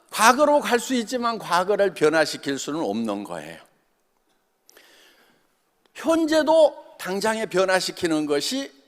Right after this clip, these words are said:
어려워요. 불가능한 건 아니지만 굉장히 어려워요. 그러면은 쉬운 방법이 있다 하는 거예요.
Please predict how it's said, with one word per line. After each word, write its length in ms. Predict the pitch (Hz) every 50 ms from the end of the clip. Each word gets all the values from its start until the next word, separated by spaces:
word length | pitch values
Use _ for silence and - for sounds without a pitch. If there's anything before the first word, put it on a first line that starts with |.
| _ _
어려워요. 520 | - 175 196 202 165 131 113 110 104 107 - - _ _ _ _ _ _ _ _ _ _ _ _ _ _ _ _ _ _ _ _ _ _ _ _ _ _ _ _ _ _
불가능한 600 | - 233 247 240 262 262 294 285 262 262 269 269
건 120 | 269 277
아니지만 480 | 254 214 220 226 214 226 247 262 262 - - - -
굉장히 480 | - 339 381 370 381 427 392 392 339
어려워요. 460 | 135 113 101 98 98 85 85 90 85 78 _ _ _ _ _ _ _ _ _ _ _ _ _ _ _ _ _ _
그러면은 600 | - 208 226 214 180 151 151 170 254 196 - - - - - -
쉬운 480 | - - - - 285 320 320 302 294 254
방법이 420 | 240 208 196 180 190 185 151 139
있다 200 | 123 113 _ 113
하는 280 | 95 95 107 98 92 92
거예요. 280 | 87 82 85 82 85